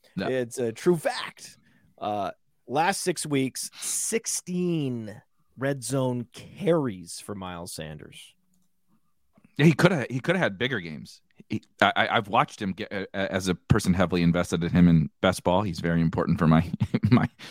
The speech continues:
Speaker 1: my bank account, uh, these next three weeks. <laughs>
Speaker 2: Hey, nice. Good
Speaker 1: What,
Speaker 2: for
Speaker 1: what
Speaker 2: you, man. I was, uh, I fell for the Gainwell t-shirt.
Speaker 1: I, I have a lot of Gainwell. T-, I,
Speaker 2: I
Speaker 1: just the
Speaker 2: fell for the
Speaker 1: Eagles.
Speaker 2: Gainwell t-shirt. I, I guilty,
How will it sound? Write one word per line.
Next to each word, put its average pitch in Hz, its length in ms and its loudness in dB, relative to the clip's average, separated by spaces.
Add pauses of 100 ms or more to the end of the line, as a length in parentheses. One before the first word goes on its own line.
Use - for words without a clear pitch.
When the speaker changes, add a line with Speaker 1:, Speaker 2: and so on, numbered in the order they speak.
(140)
Speaker 1:
my 90 120 4
bank 175 240 4
account, 117 380 2
uh, 117 160 6
these 117 180 -2
next - 300 0
three 135 180 6
weeks. 139 360 2
<laughs> - 80 -6
Speaker 2:
Hey, 220 340 4
nice. 190 360 0
Good 165 280 -4
Speaker 1:
What, 220 100 4
Speaker 2:
for 233 100 -2
Speaker 1:
what 254 80 2
Speaker 2:
you, 349 100 4
man. 170 240 4
I 160 220 0
was, 196 260 -4
uh, 175 160 2
I 170 100 2
fell 190 240 2
for 190 120 -4
the 180 80 0
Gainwell 165 460 2
t-shirt. 147 480 -6 (840)
Speaker 1:
I, 139 180 6
I 139 100 4
have 170 100 0
a 160 60 -2
lot 147 180 2
of 127 60 -12
Gainwell. 123 340 -2
T-, - 100 -16
I, 156 180 0
Speaker 2:
I 113 120 0
Speaker 1:
just 143 100 2
the 180 60 2
Speaker 2:
fell 180 100 8
for 196 120 2
the 180 60 4
Speaker 1:
Eagles. 170 240 4
Speaker 2:
Gainwell 135 200 4
t-shirt. 113 520 -4
I, 113 240 -4
I 123 60 2
guilty, 123 540 -2